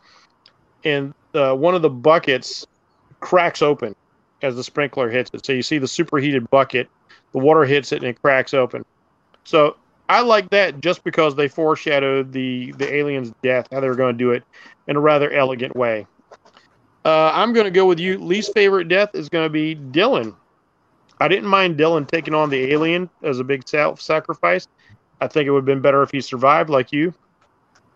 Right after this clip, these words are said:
But if he's gonna go out like a man,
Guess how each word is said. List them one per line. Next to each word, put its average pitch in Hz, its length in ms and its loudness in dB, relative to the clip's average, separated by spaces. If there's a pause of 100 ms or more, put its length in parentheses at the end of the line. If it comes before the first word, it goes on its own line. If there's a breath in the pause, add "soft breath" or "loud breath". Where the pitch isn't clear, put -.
(580)
But 151 120 4
if 135 80 0
he's 170 180 -4
gonna 175 260 2
go 175 160 4
out 185 160 2
like 151 160 2
a 135 60 -4
man, 135 560 -4